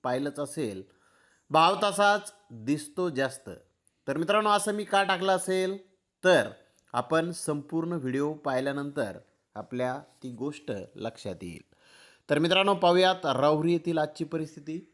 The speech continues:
राहुरी येथे आज चौतीस हजार दोनशे पाच कांदा गोण्यांची आवक आली होती. यामध्ये एक नंबर प्रतीच्या आठ हजार तीनशे एकतीस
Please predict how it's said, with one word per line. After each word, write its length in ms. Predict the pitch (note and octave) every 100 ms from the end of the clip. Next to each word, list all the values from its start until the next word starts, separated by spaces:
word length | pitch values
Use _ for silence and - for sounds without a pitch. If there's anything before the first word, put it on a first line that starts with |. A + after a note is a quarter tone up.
| _ _ _ _ _ D#3
राहुरी 360 | F3 G#3+ B3
येथे 520 | B3+ B3 D3 C3+ C#3+ -
आज 360 | D#3+ F3+ - - _ _ -
चौतीस 440 | F#3+ G3 A3+ F#3+
हजार 320 | F#3 G3 G3+ G3
दोनशे 400 | E3+ F3 E3+ F3+
पाच 320 | - F#3 F#3
कांदा 280 | F#3 F3 E3+
गोण्यांची 380 | E3 D#3+ D#3 D3
आवक 240 | C3 B2+
आली 140 | B2
होती. 280 | G#2+ E2 D#2+ _ _ _ _ C#3
यामध्ये 640 | F3+ B3 C4 G3 C3+ E3 - _ _ _ -
एक 240 | F#3+ A3
नंबर 320 | A3+ A3+ A3+ A3
प्रतीच्या 540 | G#3 F#3+ G#3 F#3 C#3+ A#2 - _ _ _ _
आठ 280 | C#3 F#3 G3
हजार 440 | F#3 F#3+ G3 G3+ G#3 - F#3
तीनशे 380 | F3+ F3 F#3 F3
एकतीस 640 | D#3 _ _ G#3 G#3+